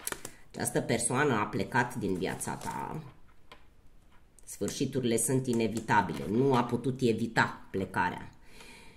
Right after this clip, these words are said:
Și se gândește cu iubire la tine, această persoană. Încearcă să înțeleagă cum te-a făcut pe tine să te simți. Încearcă să înțeleagă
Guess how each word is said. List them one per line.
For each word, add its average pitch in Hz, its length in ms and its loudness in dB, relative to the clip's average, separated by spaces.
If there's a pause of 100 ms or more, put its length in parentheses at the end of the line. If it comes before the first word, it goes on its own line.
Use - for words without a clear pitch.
(140)
Și 139 720 0
se 120 160 2
gândește 110 540 2
cu - 160 -4
iubire 107 500 2
la 67 140 -2
tine, - 500 -10 (240)
această 98 500 -4
persoană. 85 680 -6 (280)
Încearcă 127 720 4
să 110 800 0
înțeleagă 131 680 4
cum 143 340 0
te-a 131 140 6
făcut 131 360 -2
pe 123 120 2
tine 143 340 2
să - 180 4
te 92 200 -2
simți. - 720 -4 (500)
Încearcă 127 680 4
să 110 1040 2 (1700)
înțeleagă 123 1120 4